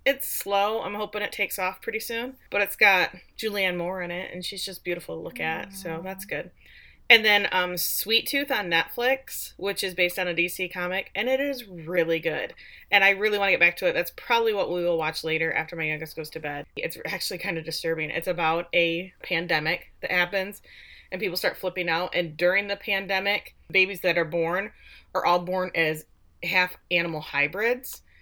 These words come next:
Speaker 1: and they don't know what
Speaker 2: Mm.
Speaker 1: came first, the hybrids or the sickness.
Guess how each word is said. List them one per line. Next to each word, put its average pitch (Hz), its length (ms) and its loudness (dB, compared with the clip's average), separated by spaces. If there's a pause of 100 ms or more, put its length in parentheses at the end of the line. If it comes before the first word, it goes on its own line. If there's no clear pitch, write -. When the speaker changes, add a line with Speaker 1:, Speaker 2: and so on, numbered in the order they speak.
(240)
Speaker 1:
and 196 140 6
they 185 100 2
don't 180 280 0
know 185 180 2
what 170 300 2
Speaker 2:
Mm. - 20 -16
Speaker 1:
came 165 200 -2
first, 175 440 -4
the 151 100 -4
hybrids 170 800 -2 (140)
or 156 280 -2
the 151 440 -10 (560)
sickness. - 960 -6